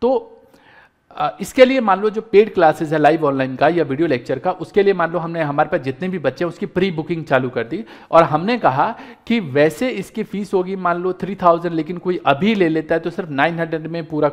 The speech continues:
का पूरा कोर्स जो है वो मिल जाएगा, प्री बुकिंग है। और, अ, ये ध्यान रखना, ये मार्च के महीने में हमने अनाउंसमेंट किया। कौन से महीने में किया? मार्च के महीने में।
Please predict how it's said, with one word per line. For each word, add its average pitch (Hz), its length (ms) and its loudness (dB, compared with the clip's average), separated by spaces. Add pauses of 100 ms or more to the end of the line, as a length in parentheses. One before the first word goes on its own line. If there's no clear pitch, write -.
(100)
का 143 320 -4
पूरा 143 280 0
कोर्स 139 280 -4
जो 127 100 -4
है 185 200 0 (260)
वो 165 100 2
मिल 180 180 4
जाएगा, 151 320 4
प्री 214 260 -2
बुकिंग 165 360 -4
है। 208 400 -6 (120)
और, 160 220 10
अ, 139 380 4 (140)
ये 233 280 2
ध्यान 175 260 2
रखना, 208 240 -2
ये 196 180 0
मार्च 185 380 6
के 226 120 0
महीने 190 200 -2
में 175 120 -2
हमने 160 220 -2
अनाउंसमेंट 123 480 -2
किया। 113 220 -8
कौन 165 240 -2
से 202 100 -2
महीने 208 180 -4
में 208 120 -4
किया? 240 180 2
मार्च 175 340 4
के 160 100 -2
महीने 113 200 -4
में। 110 160 -12